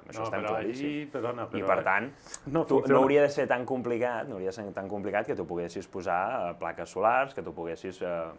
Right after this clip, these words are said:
Speaker 1: fer la teva pròpia energia, eh, verda a casa. Amb això, eh, completament d'acord. El que passa que és molt complicat perquè és veritat que a Espanya hi ha aquest oligopoli de, de l'energia. A partir d'aquí, mm,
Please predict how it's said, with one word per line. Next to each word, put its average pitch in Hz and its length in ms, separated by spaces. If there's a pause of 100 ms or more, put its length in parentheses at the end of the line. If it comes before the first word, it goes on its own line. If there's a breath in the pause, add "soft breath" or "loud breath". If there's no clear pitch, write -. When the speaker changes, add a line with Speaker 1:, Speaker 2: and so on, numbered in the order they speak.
(160)
Speaker 1:
fer 90 140
la 98 100
teva 98 160
pròpia 95 300
energia, 95 420 (600)
eh, 71 80
verda 98 380
a 95 40
casa. 90 380
Amb - 100
això, 90 400
eh, 87 160 (100)
completament 85 520
d'acord. 82 260 (480 loud breath)
El 82 80
que 82 60
passa 92 240
que 98 80
és 101 80
molt 104 160
complicat 110 500
perquè 98 160
és 85 80
veritat 85 300
que 98 60
a 92 40
Espanya 85 320
hi 92 40
ha 90 120
aquest 95 160
oligopoli 87 520
de, 98 140 (220)
de 95 120
l'energia. 85 520 (520 loud breath)
A 82 120
partir - 300
d'aquí, 113 400 (100)
mm, 78 640